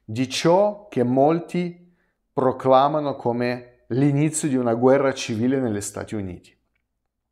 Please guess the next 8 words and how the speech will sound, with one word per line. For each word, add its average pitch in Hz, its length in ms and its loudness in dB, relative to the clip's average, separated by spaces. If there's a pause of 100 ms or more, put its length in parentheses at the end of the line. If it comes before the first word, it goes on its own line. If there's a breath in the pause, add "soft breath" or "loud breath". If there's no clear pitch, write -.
(1400 soft breath)
Perché 127 300 -4
questo 156 340 0
messaggio 147 560 0
è 151 80 2
un 131 180 4
messaggio 98 460 -6
da 87 120 -8
guerra. 82 520 -10